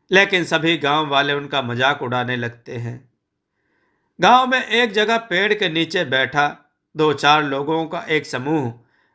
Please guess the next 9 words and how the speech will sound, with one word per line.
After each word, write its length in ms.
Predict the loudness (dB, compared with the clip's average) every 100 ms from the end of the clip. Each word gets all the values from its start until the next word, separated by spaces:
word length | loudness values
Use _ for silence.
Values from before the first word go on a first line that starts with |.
| 4
रामू 300 | 4 4 -2
काका 340 | -2 -2 -4
के 160 | -4 -6
बारे 340 | -2 -2 -2
में 200 | -4 -2
बात 240 | 0 0 -2
कर 180 | -8
रहा 320 | -6 -2 -2 -2
है। 320 | -4 -8